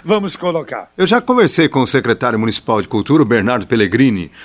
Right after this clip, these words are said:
Speaker 2: sobre esse assunto aí. O, e confesso que foi an-, antes do carnaval, inclusive. Eu, eu perguntei, ô Bernardo, como é que vai ficar essa questão do teatro? Ele falou: Lino,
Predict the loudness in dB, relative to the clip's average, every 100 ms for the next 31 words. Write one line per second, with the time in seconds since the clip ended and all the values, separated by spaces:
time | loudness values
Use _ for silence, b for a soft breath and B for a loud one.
0 | B -2 0 0 0 -4 -2 -2 0 2
1 | 4 2 -2 B B B B 2 4 6
2 | 6 4 4 4 4 2 0 2 0 2
3 | 2 2 0 2 4 4 2 0 0 2
4 | 2 0 0 0 0 0 0 0 2 4
5 | 4 0 -2 -2 0 0 2 2 4 2
6 | 0 -2 -2 0 0 -2 -4 -2 0 0
7 | -2 -2 -4 -2 -6 -2 -2 -2 0 0
8 | 2 4 4 2